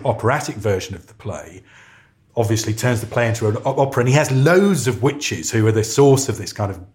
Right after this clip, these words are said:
dark cabaret music in Macbeth from the beginning. So it becomes a kind of singing and da-, all singing, all dancing,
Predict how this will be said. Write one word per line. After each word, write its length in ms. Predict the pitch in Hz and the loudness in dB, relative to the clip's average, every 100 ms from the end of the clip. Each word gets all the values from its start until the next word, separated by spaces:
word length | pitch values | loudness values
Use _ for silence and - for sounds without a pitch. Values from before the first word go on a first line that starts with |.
| _ - _ | _ -20 _
dark 320 | 120 120 - - | 2 2 2 -2
cabaret 520 | 127 113 113 107 98 | -2 0 2 0 0
music 460 | 104 104 101 104 | 0 0 -2 -2
in 100 | 113 | 0
Macbeth 380 | 107 110 113 104 | 0 -2 -4 -4
from 140 | 110 101 | -4 -6
the 60 | |
beginning. 600 | 95 95 117 120 - - - - - | -6 -6 -4 -4 -10 -20 -20 -20 -20
So 200 | - 143 | -4 0
it 120 | 139 120 | 2 0
becomes 260 | 175 175 | -2 0
a 60 | 139 | 0
kind 100 | 135 | 0
of 80 | - | 0
singing 320 | 151 135 127 | 0 2 0
and 180 | 123 110 | -2 -2
da-, 180 | 127 | 0
all 200 | 131 135 | 0 0
singing, 320 | 113 139 123 127 | 0 0 0 2
all 160 | 123 | 0
dancing, 680 | 113 123 123 117 123 113 107 | 2 2 2 -2 -4 -2 -4